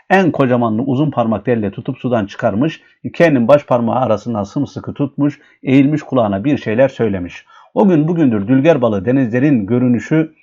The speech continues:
e, pek dehşetli fakat huyu pek uysal, pek zavallı bir yaratığıdır.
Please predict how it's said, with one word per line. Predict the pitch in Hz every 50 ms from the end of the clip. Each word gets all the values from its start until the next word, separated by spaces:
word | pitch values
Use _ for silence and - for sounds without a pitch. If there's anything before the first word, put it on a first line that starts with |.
| _ _ _ _ _ _ - - 160
e, | 127 110 107 113 110 110 -
pek | - - 143 - -
dehşetli | - 131 123 - - - 123 - - 160 156
fakat | - - 127 - 123 123 -
huyu | - 143 143 113
pek | - - 165 156 - -
uysal, | 143 123 101 101 - 143 147 139
pek | - - 160 131
zavallı | 113 123 117 113 107 131 143 135
bir | 139
yaratığıdır. | 120 110 113 110 104 101 - 110 95 87 90 -